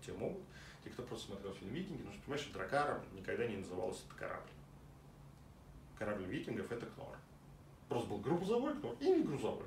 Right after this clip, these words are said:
Кнор, боевой Кнор. Да, дракаром он становился, когда на него шли в бой. Да, это состояние корабля в момент боя, какой бы бой-, корабль ни был.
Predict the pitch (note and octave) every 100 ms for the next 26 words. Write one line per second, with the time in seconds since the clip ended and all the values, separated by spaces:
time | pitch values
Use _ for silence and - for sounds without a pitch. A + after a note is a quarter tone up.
0 | - - - - - - - - - -
1 | - - - - - - - - F#3 G#3+
2 | - - - A2 G#2 G#2 G#2 C3+ C3 A#2
3 | F#2+ F#2 F2 F#2 G2+ A2 G#2 G#2+ G#2 G#2
4 | - - - - - - C#3+ C3+ A2 G#2
5 | F#2 - - - - - - - - -
6 | - - - - - B2 A#2+ F#2 - -
7 | - - - - - G#3 - - - -
8 | F3+ F#3+ - - B2 A2+ G#2+ A#2 A#2+ A2+
9 | G2 - -